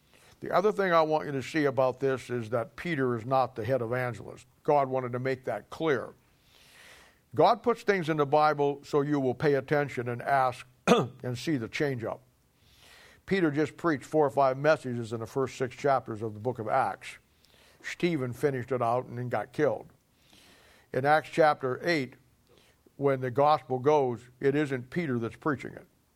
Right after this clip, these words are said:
It's an evangelist by the name of Philip. And Philip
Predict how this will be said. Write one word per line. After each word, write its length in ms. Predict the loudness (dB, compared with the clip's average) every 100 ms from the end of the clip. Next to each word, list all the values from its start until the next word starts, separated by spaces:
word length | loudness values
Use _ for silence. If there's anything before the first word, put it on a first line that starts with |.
| _ _ _ _
It's 120 | -10
an 60 | -6
evangelist 640 | -4 0 0 0 -4 -2
by 120 | -2
the 60 | -2
name 220 | -2 -4
of 100 | -6
Philip. 440 | -2 0 0 -4 -18 _ _ _ _ _ _ _ -20 _ -10
And 160 | -10
Philip 400 | 2 4 4 0